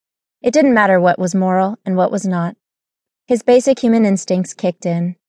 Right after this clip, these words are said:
As he finished his shower and was heading to bed, he passed her bedroom,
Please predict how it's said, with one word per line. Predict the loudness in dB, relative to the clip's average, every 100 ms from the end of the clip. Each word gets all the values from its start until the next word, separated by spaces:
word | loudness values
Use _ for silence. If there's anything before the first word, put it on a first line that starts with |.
| _ _ _ _ _ _ 0
As | 2
he | 2
finished | 2 0 0
his | -2 0
shower | 2 2 2
and | 0 0
was | -2
heading | 0 2 2
to | 0
bed, | 0 0
he | -2
passed | -2 -4 -2
her | -4
bedroom, | -2 -2 -4 -6 -8